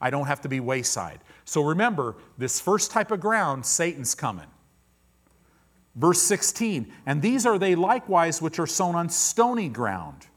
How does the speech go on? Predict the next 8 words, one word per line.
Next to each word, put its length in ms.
who 160
when 300
they 120
have 140
heard," 340
again, 320
past 480
tense, 600